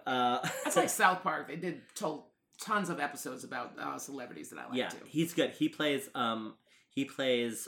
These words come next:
Speaker 1: Homer's first gay friend, and Homer, uh, reacts poorly to it.
Speaker 2: I've never seen that episode,
Speaker 1: It's a good
Speaker 2: and
Speaker 1: one.
Speaker 2: that's
Speaker 1: It's,
Speaker 2: scary.
Speaker 1: it's quite a good
Speaker 2: <laughs>
Speaker 1: one. Um, it, it's, um, it's great 'cause even in the nineties, late nineties when it aired,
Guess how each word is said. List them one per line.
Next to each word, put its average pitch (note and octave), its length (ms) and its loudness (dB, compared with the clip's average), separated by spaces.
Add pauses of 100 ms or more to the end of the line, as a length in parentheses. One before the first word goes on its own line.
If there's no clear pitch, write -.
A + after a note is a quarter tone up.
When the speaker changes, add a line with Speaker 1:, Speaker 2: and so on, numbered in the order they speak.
Speaker 1:
Homer's A#2 600 -4
first A#2+ 320 -4
gay A2+ 180 -2
friend, G2 380 -6
and G2+ 160 -10
Homer, G2+ 600 -8 (360)
uh, G#2 160 -2
reacts G#2+ 300 -4
poorly G2 360 -6
to - 200 -12
it. - 60 -12
Speaker 2:
I've C4 140 -4
never G#3+ 220 -2
seen F#3+ 160 -6
that D#3 140 -4
episode, D3 400 -6
Speaker 1:
It's B2 140 -6
a C3 60 -2
good B2+ 160 -2
Speaker 2:
and - 80 -6
Speaker 1:
one. F2+ 220 -12 (180)
Speaker 2:
that's - 140 -12
Speaker 1:
It's, - 100 -6
Speaker 2:
scary. - 260 -12
Speaker 1:
it's - 180 -6
quite A#2 260 -2
a G#2+ 40 -6
good G#2 160 -4
Speaker 2:
<laughs> - 0 -
Speaker 1:
one. D#3+ 200 2
Um, B2+ 640 2 (340)
it, F#3+ 200 2
it's, - 360 4
um, E3 260 6 (100)
it's D#3+ 200 4
great F#3 200 2
'cause E3 220 2
even F3 240 2
in C#3 180 2
the A2 340 0
nineties, A2 500 -4
late A2+ 140 -4
nineties G#2+ 260 -4
when G2 180 -8
it - 60 -16
aired, G2+ 300 -4